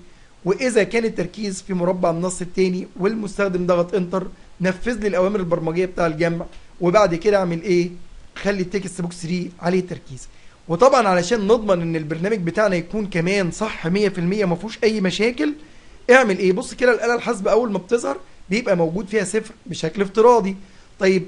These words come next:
نروح جايين كده على طول ونشغل برنامج واوريك المشكله. ضغطت انا اف واحد مباشره، حصل لي مشكلة.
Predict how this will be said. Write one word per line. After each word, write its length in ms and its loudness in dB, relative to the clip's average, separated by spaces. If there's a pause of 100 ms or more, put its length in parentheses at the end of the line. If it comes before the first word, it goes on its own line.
نروح 280 2
جايين 240 2
كده 180 2
على 180 6
طول 380 -4
ونشغل 480 0
برنامج 440 -2
واوريك 300 2
المشكله. 500 -2 (340)
ضغطت 320 8
انا 180 4
اف 160 -2
واحد 260 4
مباشره، 720 0 (1000)
حصل 360 0
لي 60 -2
مشكلة. 440 -2